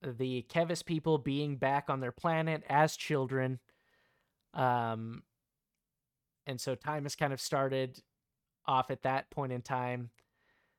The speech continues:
and they're just carefree, and then Noah hears,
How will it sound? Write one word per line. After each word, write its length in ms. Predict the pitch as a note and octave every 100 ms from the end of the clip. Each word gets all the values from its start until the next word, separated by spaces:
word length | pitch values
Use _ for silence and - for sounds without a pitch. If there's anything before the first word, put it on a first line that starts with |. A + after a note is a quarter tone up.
| _ _
and 320 | - B2 A#2+
they're 160 | B2 B2
just 240 | B2 A#2+ - - _
carefree, 720 | - D3+ D3 D3 C3 C3 B2+
and 160 | C3 B2+
then 140 | B2+
Noah 260 | C3+ C#3 C3
hears, 640 | C3 B2+ B2 B2 -